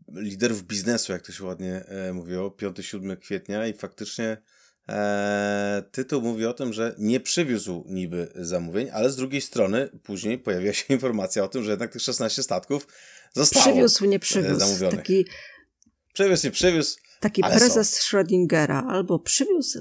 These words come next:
Speaker 2: jednocześnie nie przywiózł. A jak, e, jak można doczytać dalej, to jest, e, to było
Speaker 1: Mhm.
Speaker 2: zamówienie, które wcześniej zostało złożone i ono już jakby było wpisane na listę
Speaker 1: Tak jest.
Speaker 2: order booku C M A,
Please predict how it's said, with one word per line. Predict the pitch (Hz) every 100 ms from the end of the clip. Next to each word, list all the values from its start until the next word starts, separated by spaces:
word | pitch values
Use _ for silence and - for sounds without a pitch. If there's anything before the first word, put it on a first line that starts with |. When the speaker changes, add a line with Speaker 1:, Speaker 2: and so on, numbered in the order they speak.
| -
Speaker 2:
jednocześnie | - 208 196 - 202 - 175
nie | 160
przywiózł. | - 151 127 143 - - - -
A | - 185
jak, | 190
e, | 175 - 190 185 180 180 180 170
jak | - -
można | 185 190 180
doczytać | 190 214 214 190
dalej, | - 196 202 196
to | 196
jest, | 175 - - - -
e, | 175 170 170 170 175 _ _ _ _ _ _ -
to | 185
było | 165 185 180
Speaker 1:
Mhm. | 170 208
Speaker 2:
zamówienie, | 185 180 196 180
które | 170 - -
wcześniej | - 208 202
zostało | 170 - 175 170 160 151 151 156
złożone | - 254 269 233 226 208 190 -
i | 262 165 160
ono | 170
już | 160 156 165
jakby | 156 151
było | 175 175
wpisane | - 170 180 170
na | 156
listę | 156 160 -
Speaker 1:
Tak | 156 151 151
jest. | 147
Speaker 2:
order | 165 - 170
booku | 156 170 156
C | - 165
M | 156
A, | 170